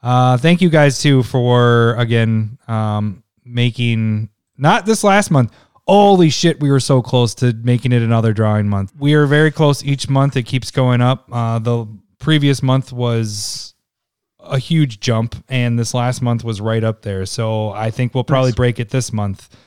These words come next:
Speaker 1: Uh, and
Speaker 2: We're
Speaker 1: we'll
Speaker 2: back,
Speaker 1: do,
Speaker 2: baby.
Speaker 1: we'll do, uh, giveaways again once we break the next month. So thank you guys again for everything.
Speaker 2: Yeah, just go to your wives or girlfriends, you know, y-, um,
Speaker 1: <laughs>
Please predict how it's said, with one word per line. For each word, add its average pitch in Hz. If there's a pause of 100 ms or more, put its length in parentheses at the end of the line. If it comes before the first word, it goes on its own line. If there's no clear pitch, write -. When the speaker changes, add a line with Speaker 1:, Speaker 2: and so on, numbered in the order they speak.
(280)
Speaker 1:
Uh, 113
and 117
Speaker 2:
We're 143
Speaker 1:
we'll 117
Speaker 2:
back, 139
Speaker 1:
do, 117
Speaker 2:
baby. 165 (380)
Speaker 1:
we'll 127
do, 127
uh, 123
giveaways 135
again 131
once 120
we 127
break 113
the 113
next 110
month. 95
So 104 (600)
thank 185
you 214
guys 170
again 156
for 170
everything. 160 (340)
Speaker 2:
Yeah, 175
just 180
go 190
to 208
your 180
wives 170
or 170
girlfriends, 160 (360)
you 147
know, 139 (220)
y-, 139 (120)
um, 135
Speaker 1:
<laughs> 147